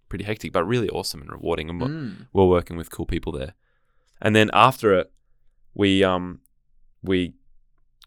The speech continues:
Speaker 1: got an agent for the show in America and went to America and, like, pitched
Speaker 2: Mm.
Speaker 1: to, at, like, Twentieth Century Fox and stuff, which was hilarious.
Speaker 2: Yeah. <laughs>
Speaker 1: <laughs> It was so funny.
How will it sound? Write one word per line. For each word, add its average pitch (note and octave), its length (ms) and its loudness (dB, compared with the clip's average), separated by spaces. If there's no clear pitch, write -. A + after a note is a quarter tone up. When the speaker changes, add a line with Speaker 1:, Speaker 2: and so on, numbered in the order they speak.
Speaker 1:
got G2+ 160 4
an F2+ 80 0
agent G2+ 460 2
for - 100 -14
the D#2 80 -10
show D2+ 360 -4
in F#2+ 120 -2
America D#2+ 520 -2
and F2 120 -10
went F2 180 -4
to - 80 -14
America D2+ 340 -8
and, D#2 120 -10
like, - 180 -8
pitched - 440 -6
Speaker 2:
Mm. C3+ 320 -4
Speaker 1:
to, - 160 2
at, F#2 160 4
like, D2 200 -2
Twentieth F#2 320 -2
Century E2 340 -6
Fox - 340 -6
and G#2 100 -10
stuff, - 280 -8
which - 120 -8
was G#2+ 120 -6
hilarious. G2+ 680 4
Speaker 2:
Yeah. B2+ 520 2
<laughs> - 40 2
Speaker 1:
<laughs> - 280 2
It D#3+ 120 6
was C#3 140 2
so B2+ 340 6
funny. G2+ 460 2